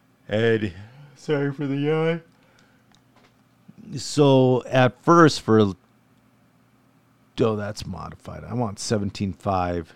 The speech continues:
Seventeen five, he said Kyle Go won the tiebreaker,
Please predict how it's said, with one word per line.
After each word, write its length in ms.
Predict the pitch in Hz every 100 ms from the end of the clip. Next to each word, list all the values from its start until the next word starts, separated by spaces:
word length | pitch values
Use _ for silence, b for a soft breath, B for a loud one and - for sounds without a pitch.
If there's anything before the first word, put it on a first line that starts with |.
| _
Seventeen 640 | - 185 190 190 - 107
five, 540 | - 95 90 90 90 - b b b b b b b b b _ _ _ _ _
he 80 | 113
said 360 | - 113 87 -
Kyle 380 | 131 127 98
Go 340 | 90 90 117 139
won 420 | 117 98 85 85
the 80 | 82
tiebreaker, 840 | 104 123 131 90 82 78 - 76